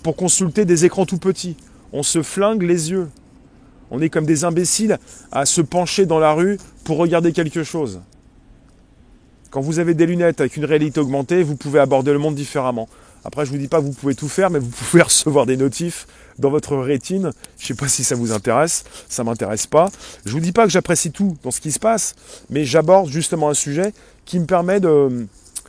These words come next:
bah, de mieux, euh, l'envisager également, puisque par épisode, on a des, euh, des morceaux qui, qui s'imbriquent les uns dans les autres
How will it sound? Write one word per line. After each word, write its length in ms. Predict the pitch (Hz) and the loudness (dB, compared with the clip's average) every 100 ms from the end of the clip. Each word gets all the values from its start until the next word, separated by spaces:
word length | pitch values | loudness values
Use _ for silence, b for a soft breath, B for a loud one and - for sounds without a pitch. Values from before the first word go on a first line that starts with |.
| b b - | b b -4
bah, 140 | 110 | -2
de 100 | 123 | 0
mieux, 280 | 139 160 185 | 0 2 2
euh, 520 | 139 123 117 107 101 92 - - 101 110 | 2 2 0 -2 -6 -10 -18 -20 -14 -2
l'envisager 540 | 131 135 151 170 170 | 0 0 0 2 2
également, 420 | 165 147 151 214 | 2 2 0 0
puisque 340 | 220 160 - 139 127 120 | -2 -4 -4 0 0 0
par 140 | 135 | 0
épisode, 460 | 131 123 131 170 175 | 0 -4 -2 0 2
on 100 | 123 | 0
a 80 | 117 | 0
des, 260 | 107 98 90 | 0 0 -2
euh, 240 | 82 80 | -4 -10
des 220 | 82 98 | -8 -4
morceaux 340 | 135 139 - 139 | -4 -4 -4 -6
qui, 460 | - 120 107 95 95 B B | -6 -6 -6 -6 -10 B B
qui 120 | - 139 | -6 -2
s'imbriquent 460 | 143 131 156 - | 0 0 0 0
les 160 | 123 127 | -2 -2
uns 80 | 131 | -2
dans 120 | 117 | -2
les 180 | 120 147 | 0 2
autres 300 | 196 - | 0 -2